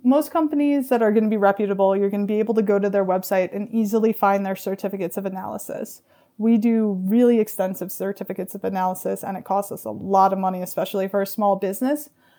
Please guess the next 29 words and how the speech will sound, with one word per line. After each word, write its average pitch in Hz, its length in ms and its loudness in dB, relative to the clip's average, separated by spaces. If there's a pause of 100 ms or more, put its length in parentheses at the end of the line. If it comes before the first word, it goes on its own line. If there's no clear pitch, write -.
(200)
But 214 260 6
so 226 100 4
we 233 140 4
test 214 360 2
for 196 300 6
heavy 240 280 4
metals, 214 460 2
pesticides, 202 760 0
mycotoxins, 196 1300 -2 (460)
um, 185 640 2
solvents. 202 1000 2
We 220 100 -2
test 208 280 -2
for 214 260 0 (580)
literally 320 420 6
everything 233 400 4
that 220 120 0
there's 202 180 2
a 190 40 -4
test 185 280 -4
for, 240 200 4
we 208 160 2
just 202 220 -4
have 190 280 2
them 190 200 0
run 190 160 0
it 185 160 -8
all 185 360 2
because 196 840 0